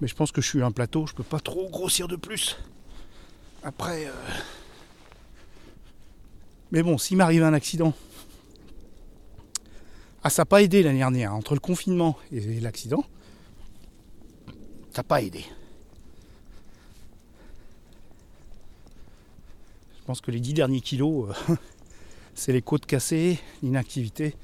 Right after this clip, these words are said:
et le télétravail. Parce qu'on a vraiment repris,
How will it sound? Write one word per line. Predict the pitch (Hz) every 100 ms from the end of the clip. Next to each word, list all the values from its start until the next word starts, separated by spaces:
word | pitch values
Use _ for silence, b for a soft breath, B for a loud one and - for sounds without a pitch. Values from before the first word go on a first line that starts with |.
| b b b b b b b b - -
et | 127 123
le |
télétravail. | 110 139 131 104 90 85 - B B B B - - - - - - - - - - - - - - - - - - - -
Parce | 131 -
qu'on | 147
a | 135
vraiment | 131 190 202
repris, | 151 123 - 202 220 214